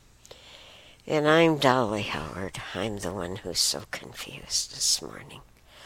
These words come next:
I find that I'm getting more confused as, as days go by, not just weeks anymore or months.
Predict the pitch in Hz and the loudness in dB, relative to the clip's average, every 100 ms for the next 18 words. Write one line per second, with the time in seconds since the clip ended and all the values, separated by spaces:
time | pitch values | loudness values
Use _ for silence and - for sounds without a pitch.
0 | - - - - - - - - - 165 | -18 -18 -18 -20 -20 -20 -20 -20 -6 -2
1 | 185 - 180 156 147 139 127 - - - | 0 2 2 4 2 2 0 -2 -12 -14
2 | - - - - - - - - - - | -20 -20 -20 -20 -20 -20 -20 -20 -20 -20
3 | - _ - - _ _ _ - 139 131 | -20 _ -20 -20 _ _ _ -4 -2 -2
4 | 139 135 131 113 127 131 139 - 139 131 | 0 2 2 2 2 4 2 0 -2 -2
5 | - 123 123 127 - - 110 110 - - | -4 -2 -2 4 4 4 4 4 4 2
6 | - - - - - - - - - - | -10 -12 -18 -20 -20 -20 -20 -20 -20 -20
7 | - - - - - - - - - - | -20 -20 -20 -20 -20 -20 -20 -18 -18 -18
8 | - - - - 123 - 139 127 139 135 | -18 -20 -18 -4 0 0 0 6 8 8
9 | 139 147 - - 139 143 123 151 143 147 | 6 4 0 -2 -2 -2 -2 -2 -4 -8
10 | - - - 135 123 - 135 123 123 113 | -12 -18 -14 -12 -12 -8 -2 0 0 -2
11 | 123 135 135 - - 120 135 135 131 127 | -2 -2 -4 -6 -6 -6 -6 -6 -8 -8
12 | 139 147 135 101 90 110 113 135 - - | -10 -12 -14 -14 -10 -8 -8 -8 -6 -6
13 | - | -6